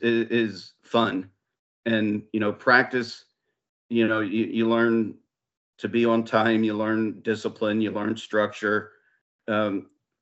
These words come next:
but I think it's our responsibility as coaches to, to not only coach, but to be mentors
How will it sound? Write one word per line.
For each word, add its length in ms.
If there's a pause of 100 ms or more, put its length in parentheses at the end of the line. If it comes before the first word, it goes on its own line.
(360)
but 100
I 120
think 220
it's 140
our 160
responsibility 960
as 140
coaches 640 (760)
to, 240 (140)
to 140
not 240
only 300
coach, 680 (100)
but 380 (840)
to 120
be 220
mentors 800